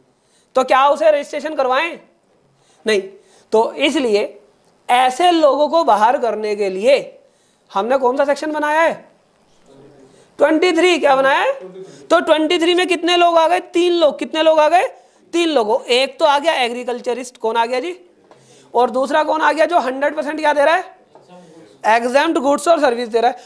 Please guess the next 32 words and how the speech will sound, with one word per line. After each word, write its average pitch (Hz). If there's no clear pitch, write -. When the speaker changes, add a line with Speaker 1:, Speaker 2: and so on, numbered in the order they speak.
Speaker 1:
और 277
तीसरा 311
पर्सन 302
आ 262
गया 330
नोटिफाइड 285
पर्सन। 220
क्या 202
जी? 339
नोटिफाइड 269
पर्सन। 240
तो -
गवर्नमेंट 285
का 330
जब 262
भी 320
किसी 311
का 311
मन 294
करता 240
है, 208
जब 247
भी 349
किसी 320
का 330
मन 302
करता 262
है 277
कि 294
इसे 320
बाहर 233
करो, 254